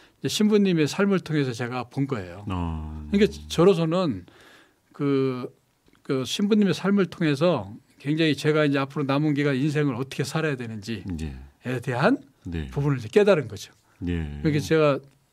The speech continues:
Speaker 1: 사실은 이제 신부님한테 굉장히 감사한 거죠.
Speaker 2: 네.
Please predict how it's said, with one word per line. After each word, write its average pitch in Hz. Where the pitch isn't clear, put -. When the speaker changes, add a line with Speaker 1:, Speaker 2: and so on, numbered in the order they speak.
Speaker 1:
사실은 165
이제 143
신부님한테 190
굉장히 143
감사한 135
거죠. 92
Speaker 2:
네. 78